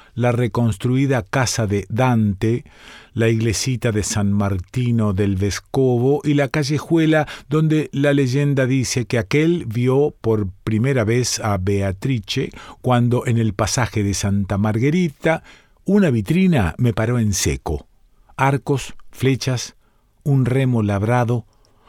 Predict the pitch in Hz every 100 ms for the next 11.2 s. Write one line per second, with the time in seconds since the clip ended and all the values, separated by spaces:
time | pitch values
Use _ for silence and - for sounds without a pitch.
0 | - - 151 143 120 - 139 139 127 131
1 | 123 110 107 104 113 104 104 98 - -
2 | 92 90 123 113 113 120 110 147 170 170
3 | 160 156 135 - 156 143 139 143 139 143
4 | - 170 156 160 139 139 147 135 110 -
5 | 175 - 143 131 110 104 101 104 117 120
6 | 98 113 101 101 123 - - 71 69 65
7 | _ _ _ _ _ _ _ - - -
8 | 139 139 190 196 175 156 _ _ 185 208
9 | 208 - - - 127 - 185 - 151 -
10 | 113 - 110 104 95 - 180 85 71 71
11 | -